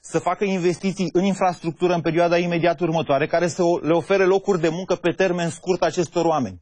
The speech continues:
da? Cam ce face Gabriel ăsta, da? Pe de altă parte, cred că tot guvernul României, pe termen mediu mai ales, trebuie să conceapă și să-i atragă, să o învețe pe doamna Sanda Lungu să trăiască din altceva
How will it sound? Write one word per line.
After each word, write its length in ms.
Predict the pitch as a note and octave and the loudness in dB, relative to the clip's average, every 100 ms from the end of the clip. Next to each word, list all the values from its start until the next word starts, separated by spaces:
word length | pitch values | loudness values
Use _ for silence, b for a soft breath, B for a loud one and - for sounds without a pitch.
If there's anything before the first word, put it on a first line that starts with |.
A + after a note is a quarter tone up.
| - | -6
da? 260 | C#3+ E3+ - | -4 -4 -4
Cam 360 | F3 F3 D3+ - | -4 -4 -6 -14
ce 380 | - G3 F#3+ E3 - - | -4 0 0 -2 -10 -4
face 500 | F3+ F3 F3+ F3 D3 | -4 0 0 -2 -2
Gabriel 420 | C3 D#3 A#2 B2 | 0 0 0 0
ăsta, 220 | C3 - G2 | 0 -2 -2
da? 180 | D3 G3 B B B B _ _ _ _ | -2 -4 B B B B _ _ _ _
Pe 100 | D#3 | 0
de 100 | E3 | 2
altă 260 | D3 B2+ | 2 -2
parte, 420 | B2+ B2 D#3+ F#3+ F3 | -2 -2 -2 -4 -4
cred 280 | - D3 D#3+ | 0 0 0
că 220 | - D3+ | 0 0
tot 180 | D3+ F3+ | 0 -4
guvernul 400 | F3+ D#3+ E3+ D#3+ | -2 -2 -2 0
României, 480 | C#3+ B2 G#2+ A2+ C#3 | 0 0 -4 -4 -2
pe 80 | C3+ | -2
termen 440 | D#3+ D#3 E3+ D#3 | 0 -2 -2 0
mediu 340 | D#3+ F3 G#2+ G#2+ | 2 2 0 -2
mai 220 | A2 G#2+ | 0 0
ales, 360 | F#2 A2 - - B B | 0 -4 -6 -18 B B
trebuie 320 | - D#3+ E3+ F#3 | 0 2 4 2
să 180 | - | 0
conceapă 800 | F3+ - E3+ D#3+ - G3+ G3 A#2 G2 | -2 -2 -2 0 2 0 0 -4 -6
și 180 | - C#3 | -8 -8
să-i 420 | - D#3+ D3+ - | 0 0 0 -2
atragă, 520 | C3+ C#3+ - A3 F#3 | -2 -2 2 0 2
să 80 | C#3 | -2
o 100 | E3+ | -2
învețe 400 | C#3+ C#3 A3 A3 | -2 0 0 0
pe 140 | D3 A#2+ | -4 0
doamna 300 | C#3 C#3+ C3 | -2 0 -2
Sanda 340 | - E3 D#3+ | -2 -2 0
Lungu 420 | B2+ B2 G#2+ D3 - B B | 0 0 0 -4 -8 B B
să 240 | - F3+ | -4 -2
trăiască 640 | - F3 E3+ G3 G3 - F3+ | 0 2 2 2 -2 -2 -2
din 200 | D#3+ E3+ | 0 -2
altceva 800 | F#3 E3 - E3+ C#3 E3 - | -2 -2 -2 0 0 -2 -4